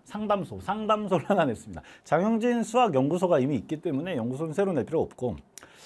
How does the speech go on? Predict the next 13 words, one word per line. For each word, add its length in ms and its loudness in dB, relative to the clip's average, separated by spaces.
여러분 520 4
메가 220 6
스터디 400 2
온라인 680 6
수강생들을 640 0
위해서 500 2
수능 400 0
학습 340 -6
상담소를 1040 0
개설했습니다. 760 -2
왜? 340 6
전략을 460 6
세워주려고요. 840 -2